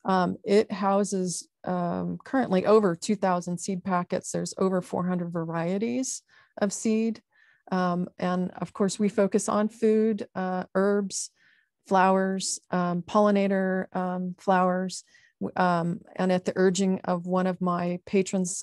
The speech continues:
um, during the pandemic, they said, "You don't have very many, uh, perennial vegetables. How about adding, um, that?"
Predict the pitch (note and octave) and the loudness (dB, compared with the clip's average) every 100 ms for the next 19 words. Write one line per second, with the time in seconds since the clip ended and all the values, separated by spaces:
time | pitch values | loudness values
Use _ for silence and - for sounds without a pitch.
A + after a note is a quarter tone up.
0 | - F3+ F3 F3 E3+ F3+ F3 E3+ G3 F#3 | -6 -4 -2 -4 -4 -2 -2 0 0 2
1 | G3+ A3+ A#3+ - F3+ F#3+ F3+ - G3+ A3+ | 2 2 -2 -6 -6 -4 -6 -4 0 2
2 | A3 G3+ F#3 F#3 G3 F#3+ F#3 F3+ F3 F3+ | 2 2 0 0 -2 0 0 -2 -2 -6
3 | _ - - _ _ _ F3+ E3+ E3+ - | _ -20 -20 _ _ _ -2 -2 -2 2
4 | F#3 G3 G#3+ A#3 A#3+ A#3 A3 A3+ A#3+ B3+ | 4 4 2 0 -2 0 0 0 -2 -2
5 | B3+ B3 A3 F#3+ F#3 - F#3 F#3 F#3 E3+ | -2 -2 0 2 0 0 -2 -2 -4 -8
6 | - - F3 F3 F3 F3 G3+ A#3 | -10 -6 -4 -4 -2 2 2 2